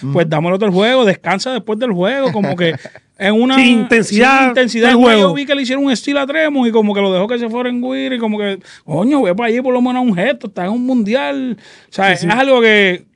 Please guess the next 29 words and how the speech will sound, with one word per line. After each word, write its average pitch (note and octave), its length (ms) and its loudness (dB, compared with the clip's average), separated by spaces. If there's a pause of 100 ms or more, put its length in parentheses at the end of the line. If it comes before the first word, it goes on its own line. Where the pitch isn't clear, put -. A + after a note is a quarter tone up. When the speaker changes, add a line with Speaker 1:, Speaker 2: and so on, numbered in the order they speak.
Speaker 2:
quizá F#3+ 400 0
uno G#3+ 160 -2
lo A3+ 80 0
exige G#3 240 0
de G3+ 80 2
acá, F3+ 260 -2
porque A3+ 180 -4
desde E3+ 200 -2
acá D#3+ 160 -4
es E3+ 60 0
un F#3+ 80 0
mamey, G3 240 -2
pero E3+ 320 -2
Speaker 1:
Claro. B2+ 320 -4
Speaker 2:
ver G#3 380 0
la B3+ 180 0
entrega B3 420 -2
de B3 80 0
los A#3+ 80 0
muchachos, G#3+ 640 -2
yo D#3+ 140 -4
creo F3+ 160 -2
que F#3 240 -2
va E3 100 -2
a D#3+ 40 -4
ser E3+ 180 -6
bien D#3+ 220 -2
interesante, D#3 600 -6
pero D3 240 -6